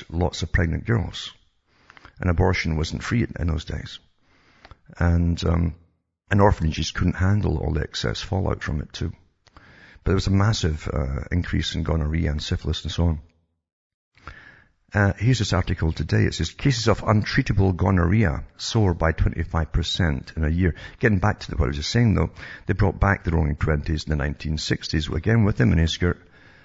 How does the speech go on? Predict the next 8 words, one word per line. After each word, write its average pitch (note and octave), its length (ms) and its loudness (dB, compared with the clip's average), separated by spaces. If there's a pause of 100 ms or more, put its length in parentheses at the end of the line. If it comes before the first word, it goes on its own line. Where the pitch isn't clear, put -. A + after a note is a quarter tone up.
(200)
Same A#2 260 0
things, F#2+ 320 0
drugs F#2+ 480 -2
again, E2+ 420 0 (500)
uh, F2 200 0
and, E2 460 0
um, D#2+ 320 -2 (440)
and E2+ 320 0